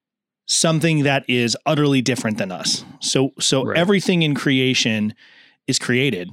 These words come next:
Speaker 1: right? So there's a
Speaker 2: Mm-hmm.
Speaker 1: point of contact between anything in creation and any other thing in creation.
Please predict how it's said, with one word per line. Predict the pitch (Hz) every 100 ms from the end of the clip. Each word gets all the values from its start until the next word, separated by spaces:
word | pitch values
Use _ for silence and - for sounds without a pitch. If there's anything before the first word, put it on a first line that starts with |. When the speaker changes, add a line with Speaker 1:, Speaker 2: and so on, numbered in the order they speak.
| 110
Speaker 1:
right? | 117 -
So | 127
there's | 127 127
a |
Speaker 2:
Mm-hmm. | 117
Speaker 1:
point | 147 151
of | 123
contact | - 127 135 - 110 107 -
between | - 120 113
anything | 123 139 147 - 127 123
in | 117
creation | 120 117 117 117 - 107
and | 107
any | 120 123
other | 107 117 107
thing | 107 101
in | 95
creation. | 98 95 95 - -